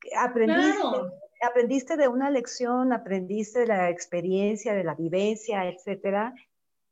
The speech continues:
Speaker 1: y que, este, y que lo mejor que te puede dejar esa vivencia es que no vuelvas a cometer el error, ¿no?
Speaker 2: Claro, que te digo,
Speaker 1: Ya
Speaker 2: fue un
Speaker 1: hayas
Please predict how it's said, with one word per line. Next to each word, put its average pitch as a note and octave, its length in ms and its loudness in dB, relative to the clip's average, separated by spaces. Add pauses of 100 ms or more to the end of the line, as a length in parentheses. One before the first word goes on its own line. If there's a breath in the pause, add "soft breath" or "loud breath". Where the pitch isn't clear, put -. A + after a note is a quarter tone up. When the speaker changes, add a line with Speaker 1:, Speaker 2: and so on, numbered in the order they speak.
(160)
Speaker 1:
y A3+ 200 -2
que, G#3 540 4
este, G#3 720 0 (180)
y C4+ 160 -2
que B3 120 4
lo A#3+ 120 6
mejor C4 300 2
que G4+ 80 -2
te E4+ 120 0
puede D4 320 4
dejar A#3+ 300 2
esa B3+ 220 0
vivencia G#3 340 -2
es F#3 100 -6
que C4+ 100 -2
no C4 140 -4
vuelvas D4+ 320 2
a B3+ 80 -8
cometer F3+ 400 -8
el B3+ 120 -2
error, - 320 -4 (880)
¿no? D#3 260 -14
Speaker 2:
Claro, G4 460 2
que C#4 80 0
te C4 160 2
digo, E4+ 160 2
Speaker 1:
Ya G#3+ 60 2
Speaker 2:
fue C4 100 4
un D4+ 60 0
Speaker 1:
hayas G#4+ 60 2